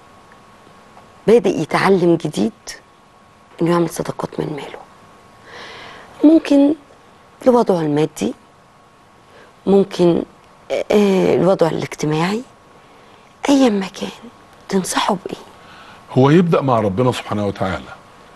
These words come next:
Speaker 2: وينوي بينه وبين ربنا، يقول له: "يا رب، بإذن الله تعالى كل اللي اديتولي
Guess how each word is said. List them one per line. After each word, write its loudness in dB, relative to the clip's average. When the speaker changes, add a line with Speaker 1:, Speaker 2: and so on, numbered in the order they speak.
Speaker 2:
وينوي 4
بينه 2
وبين 0
ربنا، 0
يقول -2
له: 2
"يا 2
رب، 2
بإذن 0
الله 2
تعالى -4
كل 2
اللي 0
اديتولي 0